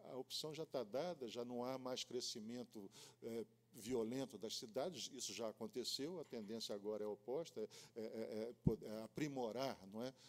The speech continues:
o, o, o, o espaço público e dar condição das cidades, é, é, oferecerem um bom espaço de convivência para as populações que já estão lá, né? Bom, é, temos alguns colegas inscritos aqui.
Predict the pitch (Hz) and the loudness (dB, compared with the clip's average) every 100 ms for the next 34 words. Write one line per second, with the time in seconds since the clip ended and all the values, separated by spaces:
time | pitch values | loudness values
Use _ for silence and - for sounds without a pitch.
0 | - 110 113 - 110 113 110 117 117 127 | -12 -4 -2 0 -2 -2 -4 -2 -2 0
1 | 110 - - 110 - 113 131 143 180 151 | 0 0 2 2 0 -4 -6 -4 -2 2
2 | 135 127 147 135 - 143 151 - 127 113 | 2 2 -2 -2 -2 -2 -2 -4 -2 -2
3 | 123 - - - - 127 123 131 120 113 | -2 -6 -12 -16 -4 0 2 2 0 -2
4 | 110 - - - 131 - 147 139 113 - | -4 -16 -14 -2 0 8 8 10 6 6
5 | 135 151 147 107 92 - 110 101 95 127 | 6 6 6 0 -8 -16 -14 -10 -2 -2
6 | 123 104 - 117 117 - 95 - 117 104 | -2 -4 -4 -2 -2 -2 -8 -8 -8 -6
7 | 101 110 120 143 - 143 160 - 151 131 | -6 -4 -4 -4 -6 -8 -8 -6 -4 -4
8 | - 139 - 123 120 143 - - - 135 | -4 -6 -8 -6 -4 -4 -6 -10 -8 -8
9 | 143 - 107 101 - - - - - 120 | -10 -4 -2 -4 -8 -20 -20 -16 -12 -12
10 | - - - - - - - - _ 117 | -12 -18 -14 -10 -10 -10 -14 -16 _ 0
11 | 127 - - - 113 - 143 135 127 123 | 0 0 -12 -16 -14 -8 -6 -4 -2 -2
12 | 110 123 - 123 113 113 107 110 - - | -2 -2 -2 -2 -2 -4 -6 -10 -12 -10
13 | 117 113 92 104 - 160 | -10 -10 -10 -12 -12 -16